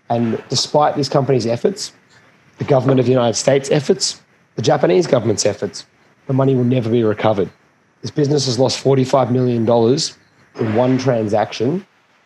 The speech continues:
and that is not the biggest example I could find out there, just one that's quite recent. The largest one that you'll probably find out there was actually Toyota. Toyota paid more than fifty million dollars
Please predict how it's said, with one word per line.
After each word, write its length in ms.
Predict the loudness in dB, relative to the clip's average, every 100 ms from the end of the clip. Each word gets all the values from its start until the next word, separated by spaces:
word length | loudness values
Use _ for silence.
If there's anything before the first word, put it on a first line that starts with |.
| _ -4
and 100 | 0
that 140 | 2
is 260 | 0 -2 -6 _ _ _ _ 0
not 260 | 0 2
the 60 | 0
biggest 340 | 2 2 0
example 460 | 0 2 2 2 2
I 120 | 2
could 140 | -2
find 380 | -4 0 0 2
out 240 | 2 0 0
there, 220 | 0 -2 _ _ _
just 180 | -4 0
one 160 | 0
that's 120 | 0
quite 220 | 0 0 0
recent. 640 | -2 0 -2 -4 -10 -16 _ _ _ _ _ _ _ _
The 80 | 0
largest 540 | 4 4 2 0 0
one 160 | 0 2
that 80 | 0
you'll 120 | 0
probably 260 | 0 0 -2
find 340 | -2 0 0
out 200 | 0 2
there 280 | 2 2 -2 -2
was 180 | 0 2
actually 300 | 0 -2 -4
Toyota. 680 | 0 0 2 0 -2 -4 -6 _ _ _ _ _ _ _ _
Toyota 500 | 0 2 2 2 0
paid 400 | 2 2 2 0 -6 _ -2
more 120 | 2
than 120 | 2
fifty 460 | -2 -2 -2 0 -2
million 380 | 0 0 -2 0
dollars 480 | 0 0 -2 -4